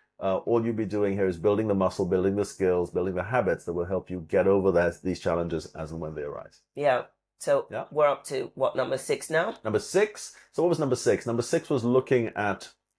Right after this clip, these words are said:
Speaker 1: I don't know, quality time,
Speaker 2: Yeah.
Speaker 1: quality time together. Uh, the mistake that most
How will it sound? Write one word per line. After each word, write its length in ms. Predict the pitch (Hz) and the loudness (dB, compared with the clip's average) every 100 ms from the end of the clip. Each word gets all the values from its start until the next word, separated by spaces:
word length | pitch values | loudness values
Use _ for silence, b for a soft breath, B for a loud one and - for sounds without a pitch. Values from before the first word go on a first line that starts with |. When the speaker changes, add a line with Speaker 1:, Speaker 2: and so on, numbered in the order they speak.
| _ _ _ - - | _ _ _ -18 -2
Speaker 1:
I 120 | 113 | -2
don't 100 | 85 | -2
know, 40 | |
quality 360 | 85 107 98 92 | -2 -2 -2 -4
time, 340 | 98 80 71 - | -8 -8 -10 -8
Speaker 2:
Yeah. 120 | - | -2
Speaker 1:
quality 200 | 135 101 | -2 -2
time 220 | 92 87 82 | -8 -8 -8
together. 420 | 85 78 73 69 b b b | -4 -4 -4 -8 b b b
Uh, 180 | 87 92 | -2 0
the 120 | 113 117 | 0 0
mistake 420 | 120 - 165 131 | 0 2 2 4
that 200 | 120 - | 0 0
most 520 | 113 123 117 - | 2 2 0 -6